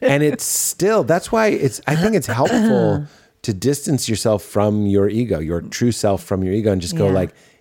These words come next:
Speaker 1: it's doing shit that I don't condone.
Speaker 2: Agree with.
Speaker 1: I don't
Speaker 2: Yeah, yeah,
Speaker 1: agree
Speaker 2: yeah.
Speaker 1: with it.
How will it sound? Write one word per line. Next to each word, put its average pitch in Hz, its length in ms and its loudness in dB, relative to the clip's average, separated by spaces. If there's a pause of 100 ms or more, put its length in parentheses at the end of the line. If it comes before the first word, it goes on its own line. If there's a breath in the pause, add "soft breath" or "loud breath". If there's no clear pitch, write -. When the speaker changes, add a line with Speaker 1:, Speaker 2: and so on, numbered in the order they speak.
(300 soft breath)
Speaker 1:
it's 202 380 -2
doing 143 520 0
shit 123 560 -2 (600)
that 110 260 0
I 123 300 4
don't 113 460 2 (440)
condone. 101 480 -2
Speaker 2:
Agree 190 300 0
with. 175 240 0
Speaker 1:
I 135 140 2
don't 156 180 2
Speaker 2:
Yeah, 117 60 0
yeah, 87 120 -2
Speaker 1:
agree 120 180 2
Speaker 2:
yeah. 147 80 2
Speaker 1:
with 92 140 -2
it. 85 160 -10